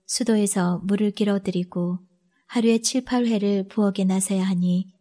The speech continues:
칠순 노체에 병환이 없을지라도 견디지 못할 것이었다.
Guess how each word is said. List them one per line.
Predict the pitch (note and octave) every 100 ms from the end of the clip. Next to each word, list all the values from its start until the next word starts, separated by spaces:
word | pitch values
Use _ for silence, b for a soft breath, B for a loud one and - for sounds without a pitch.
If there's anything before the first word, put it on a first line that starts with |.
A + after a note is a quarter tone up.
| _ b _ _ -
칠순 | - A3+ A3 A3 G3+
노체에 | G3 G3+ G3+ - G3 F#3+ F#3+
병환이 | F#3+ G#3 G#3 G#3+
없을지라도 | F#3+ G3 - A3 - F#3 F3+ F3 F3 F3+ _ _ _
견디지 | - F#3+ F#3 G3 D#3+
못할 | F3 F#3+ G3+
것이었다. | G3 G3 - F#3 - F3 F3